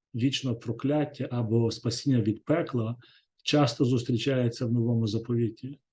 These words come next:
Але в Новому Заповіті часто мова йде і про інші види спасіння.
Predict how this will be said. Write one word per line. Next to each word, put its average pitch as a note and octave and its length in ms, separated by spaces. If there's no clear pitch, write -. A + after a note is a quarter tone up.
Але D3 580
в A2+ 120
Новому F3 320
Заповіті D3+ 800
часто D3 440
мова C#3 260
йде C#3 420
і C#3 200
про C#3+ 240
інші G#3 480
види A2+ 280
спасіння. A#2 840